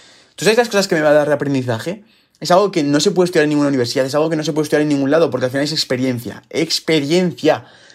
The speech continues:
¿Es importante la universidad? Totalmente. Pero esa experiencia nunca te la va a dar la universidad. Nunca. Porque ese riesgo de saber si, que puede salir mal, ese riesgo de decir, "Ostras, voy a tomar esta decisión que es bastante importante, no sé si va a salir bien, no sé si va a ser lo correcto.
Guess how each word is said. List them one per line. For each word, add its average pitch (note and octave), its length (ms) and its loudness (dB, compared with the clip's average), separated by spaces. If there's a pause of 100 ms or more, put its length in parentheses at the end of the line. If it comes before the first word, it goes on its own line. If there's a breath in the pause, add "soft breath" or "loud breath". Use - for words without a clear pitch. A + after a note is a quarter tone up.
(120 loud breath)
¿Es D#3+ 160 0
importante F3 340 2
la E3+ 60 4
universidad? D#3 480 0 (280)
Totalmente. B2 560 -2 (380 soft breath)
Pero C#3 80 2
esa C#3+ 100 0
experiencia E3+ 380 0
nunca F#3+ 240 2
te E3+ 80 2
la D3+ 40 4
va D3 40 4
a D3 40 6
dar C#3+ 100 4
la C#3+ 60 0
universidad. C#3+ 520 -2 (160)
Nunca. G3 420 0 (380 soft breath)
Porque C#3+ 220 0
ese A#3 160 4
riesgo F3+ 420 4
de C#3 60 0
saber D3 240 0
si, D3 320 -8 (100)
que - 100 -4
puede D#3+ 160 2
salir D#3+ 220 2
mal, D3+ 160 2
ese F3+ 140 0
riesgo F3 340 2
de D#3+ 60 2
decir, D3 360 0 (400 loud breath)
"Ostras, D3 280 -2
voy C#3+ 80 2
a - 20 0
tomar D#3+ 160 2
esta D#3+ 120 0
decisión D3+ 420 0
que D#3+ 60 -2
es C#3+ 60 -2
bastante D3+ 280 0
importante, D3 420 0
no C3+ 100 0
sé C#3 120 -4
si D#3 80 0
va - 20 2
a C3+ 40 -6
salir C3+ 200 0
bien, C#3+ 140 2
no C3+ 60 0
sé C#3+ 100 -2
si D3+ 80 -2
va D3+ 40 0
a D3+ 40 -2
ser C#3+ 100 -2
lo D3 80 2
correcto. C3 460 -2